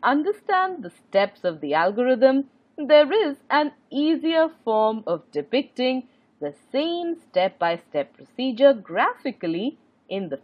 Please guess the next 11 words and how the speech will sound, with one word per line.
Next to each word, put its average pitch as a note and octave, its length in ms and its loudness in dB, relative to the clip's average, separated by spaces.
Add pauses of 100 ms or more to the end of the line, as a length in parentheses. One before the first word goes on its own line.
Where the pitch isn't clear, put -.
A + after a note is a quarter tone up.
form C#4 360 0
of D#4+ 120 -4 (240)
flowcharts. F#3+ 920 -2 (680)
Flowchart C#4 880 2 (200)
is C4 160 -2
a D4 100 0
diagrammatic C4+ 1160 -2
representation G3+ 1160 -8 (360)
of A#3 220 -2 (160)
sequence G4 680 -6
of G#3+ 120 -8